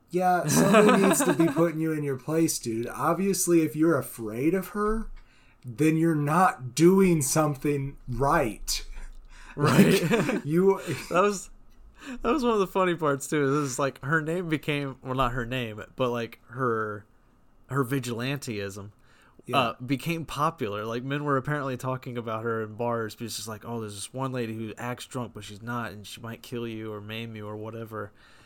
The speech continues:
Speaker 1: Yeah,
Speaker 2: And
Speaker 1: who
Speaker 2: it's just like,
Speaker 1: knows?
Speaker 2: and yet you're still, you're still going out there and doing this? I mean, I,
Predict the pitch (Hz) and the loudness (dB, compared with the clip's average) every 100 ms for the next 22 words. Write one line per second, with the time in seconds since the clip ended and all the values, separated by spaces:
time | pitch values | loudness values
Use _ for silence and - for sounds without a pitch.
0 | - 117 110 123 127 127 123 147 131 - | -12 -10 -6 -2 -2 -2 -2 -2 -2 -2
1 | 151 185 190 160 - - 165 190 - 156 | -2 -2 0 0 0 2 4 4 0 0
2 | 175 - 196 180 180 170 160 185 - 196 | 0 4 2 4 2 2 2 0 -2 -4
3 | 165 147 175 202 208 156 147 143 | -2 -2 -2 -4 -4 -2 -2 -4